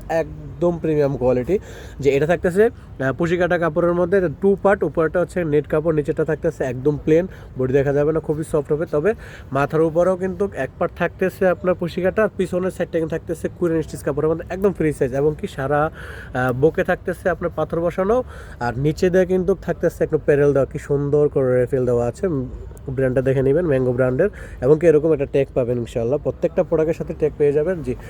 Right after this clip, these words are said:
এই কালারটা দেখেন অনেক সুন্দর, প্রাইসও আমরা এই দামে দিয়ে দিচ্ছি মাত্র পাঁচশো পঞ্চাশ টাকা। জি, আরেকটা কালার দেখান, ওইটার মধ্যেও সেম কালার এবং কি কাপড়টা ডিজাইনটা একটু, কালারটা একটু ভিন্ন, সরি ডিজাইনটা একটু ভিন্ন। জি, এটা দেখেন আর এটা দেখেন।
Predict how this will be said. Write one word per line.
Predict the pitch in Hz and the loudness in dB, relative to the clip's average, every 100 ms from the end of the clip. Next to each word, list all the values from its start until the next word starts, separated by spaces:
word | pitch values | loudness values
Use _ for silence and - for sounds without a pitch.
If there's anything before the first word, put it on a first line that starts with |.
| - - | -16 -8
এই | 127 | -2
কালারটা | 135 135 | 0 0
দেখেন | 139 147 170 | 0 -2 0
অনেক | 139 147 151 | 2 2 2
সুন্দর, | 156 151 180 - | -2 0 0 2
প্রাইসও | 165 160 | 2 4
আমরা | 180 175 | 2 4
এই | 185 | 2
দামে | 170 175 | 2 2
দিয়ে | 175 175 | 0 0
দিচ্ছি | 180 202 | 0 0
মাত্র | 180 180 180 | 0 0 0
পাঁচশো | 170 160 160 | 0 2 0
পঞ্চাশ | 143 135 135 | 0 0 -2
টাকা। | 143 123 | -2 -4
জি, | 120 | -4
আরেকটা | 135 139 151 165 | -6 -6 -4 -2
কালার | 160 156 | 0 0
দেখান, | 151 160 226 - - - - - | 0 0 -2 -6 -14 -14 -6 2
ওইটার | 170 190 190 | 6 6 6
মধ্যেও | 196 190 220 | 4 8 6
সেম | 196 - 196 208 202 | 6 2 6 6 4
কালার | 190 185 214 | 2 4 4
এবং | 185 175 175 | 4 2 0
কি | 196 | -4
কাপড়টা | 190 156 143 175 - | 0 -2 0 -2 -2
ডিজাইনটা | 160 165 165 160 | 0 2 4 2
একটু, | 170 175 | 0 -2
কালারটা | 170 165 165 - | 0 0 0 -2
একটু | 170 170 | -4 -4
ভিন্ন, | 160 165 202 262 - - | -2 -2 -2 -4 -14 -8
সরি | 156 135 | -4 -2
ডিজাইনটা | 135 143 147 | 0 0 0
একটু | 147 147 | 0 0
ভিন্ন। | 151 175 220 - - - - | 0 -2 -4 -10 -14 -12 -8
জি, | 120 | -6
এটা | - 139 | -2 0
দেখেন | 139 160 196 | 0 0 -2
আর | 127 | -2
এটা | 113 113 | -2 -4
দেখেন। | 104 101 | -4 -8